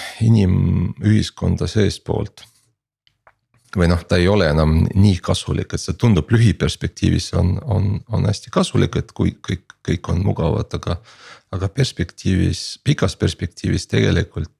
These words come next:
äh, inimesed, äh, ei ole iseendaga ja, ja oma soovidega nagu ühenduses ja siis nad,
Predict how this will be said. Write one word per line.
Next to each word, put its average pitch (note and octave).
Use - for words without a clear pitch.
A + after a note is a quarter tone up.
äh, F2+
inimesed, F#2
äh, -
ei G2
ole A#2+
iseendaga G#2+
ja, F2+
ja F#2+
oma G2
soovidega F#2+
nagu G#2+
ühenduses G2+
ja G2
siis -
nad, G2